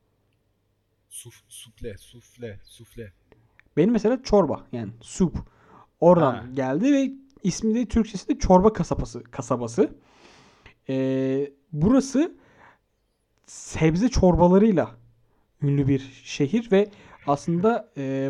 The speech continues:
Speaker 2: bataklık olan bölgeden insanlar böyle şehir mer-, yani biraz daha merkeze doğru kaçmışlar. Kendi bahçelerinde sebzeler üretmeye başlamışlar ve bu sebzelerden yaptıkları sebze çorbasıyla ünlülermiş. E, ve sokakların isimleri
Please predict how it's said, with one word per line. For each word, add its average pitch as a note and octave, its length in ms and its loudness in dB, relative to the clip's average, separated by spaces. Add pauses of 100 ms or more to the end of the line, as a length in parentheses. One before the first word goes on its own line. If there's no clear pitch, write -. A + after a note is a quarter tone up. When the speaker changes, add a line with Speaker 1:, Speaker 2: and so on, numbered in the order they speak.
Speaker 2:
bataklık F3 420 0
olan E3+ 260 6
bölgeden E3+ 440 2
insanlar F#3 460 0
böyle F#3+ 160 0
şehir F3 340 -4
mer-, F3 260 -4
yani C#3+ 160 -2
biraz D#3+ 220 -2
daha E3+ 120 -2
merkeze D#3+ 380 -2
doğru D3+ 160 0
kaçmışlar. F3+ 500 -2 (460)
Kendi E3 260 0
bahçelerinde D#3 520 2
sebzeler D3 400 0
üretmeye F3+ 320 0
başlamışlar F3+ 520 0
ve F3+ 100 4
bu F3+ 80 0
sebzelerden F3+ 640 2
yaptıkları G#3 600 0 (300)
sebze D#3 260 2
çorbasıyla C#3 640 0 (560)
ünlülermiş. C3 720 -4 (720)
E, C3+ 200 0
ve G3+ 240 6
sokakların E3+ 540 4
isimleri F#3 500 2